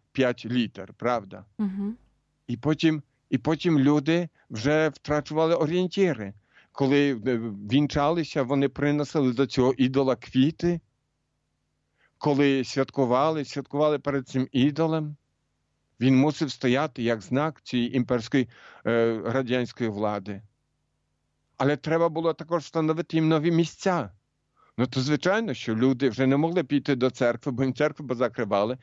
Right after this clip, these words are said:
Speaker 1: не, не могли піти до костьолів, бо їм костьоли позакривали, синагоги позакривали, зробили доми культури. Чудово, що були доми культури, тільки що це був якби сурогат такий, замінник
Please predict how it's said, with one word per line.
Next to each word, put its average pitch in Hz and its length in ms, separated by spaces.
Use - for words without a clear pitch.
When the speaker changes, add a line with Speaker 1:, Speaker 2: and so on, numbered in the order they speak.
Speaker 1:
не, 131 200
не 135 200
могли 175 240
піти 151 280
до 127 140
костьолів, 135 420
бо 127 140
їм 135 180
костьоли 160 320
позакривали, 123 580
синагоги 160 480
позакривали, 151 560
зробили 254 380
доми 185 260
культури. 139 440
Чудово, 196 580
що 208 120
були 175 260
доми 143 260
культури, 120 500
тільки 139 460
що 143 460
це 135 360
був 135 320
якби 127 460
сурогат 151 760
такий, 117 380
замінник 156 880